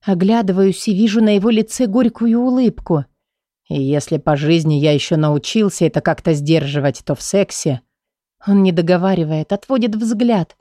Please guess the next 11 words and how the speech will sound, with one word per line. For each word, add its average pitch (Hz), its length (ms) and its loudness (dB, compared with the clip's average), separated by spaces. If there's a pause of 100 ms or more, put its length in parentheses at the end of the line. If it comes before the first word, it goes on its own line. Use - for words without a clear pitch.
(360)
отворачивается, 170 1040 -2
собираясь 180 580 0
уходить. 180 560 -4 (540)
Нет, 147 560 -4 (400)
в 175 100 0
этот 170 300 0
раз 202 260 0
я 196 160 4
его 202 140 0
не 185 140 2
отпущу. 185 720 -4